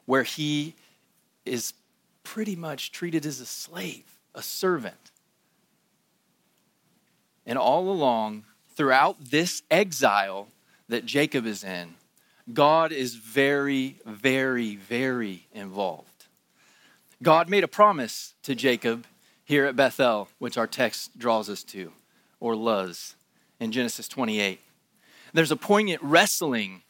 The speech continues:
that Jacob has with God in Genesis thirty-two. And at the point of that wrestling, Jacob has accumulated so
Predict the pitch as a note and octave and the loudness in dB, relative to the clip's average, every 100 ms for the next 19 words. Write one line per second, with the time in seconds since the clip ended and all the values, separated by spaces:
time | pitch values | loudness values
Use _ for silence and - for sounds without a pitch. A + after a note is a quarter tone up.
0 | _ _ _ C3 C#3+ D#3+ D#3 D#3 - D#3 | _ _ _ 0 4 4 4 2 6 6
1 | D3 C#3+ B2 C#3+ D3 C#3 B2 B2 B2 D3+ | 6 0 2 6 6 6 2 -4 0 0
2 | C#3 D3+ B2+ - - - D#3 C#3 - G3+ | 0 -2 -4 -6 -4 2 2 2 -2 0
3 | E3 G2 F2 - - D3+ D#3+ F3 A#3 C4+ | 0 0 -8 -20 0 2 2 2 4 4
4 | A#3 E3+ C#3 C#3 D3 - C#3+ B2+ A2+ D#3 | 4 2 4 2 2 0 -2 -2 2 2
5 | D#3+ A#3 F#3 D3 C3+ - F3+ F3 E3 C3+ | 4 2 2 -2 -4 -6 -4 -4 -2 2
6 | B2 A#2 G#2+ G2+ G2+ _ _ _ _ - | 2 2 -2 -4 -8 _ _ _ _ -16
7 | - - D3+ D3 D3 D3 | -10 2 2 4 0 -2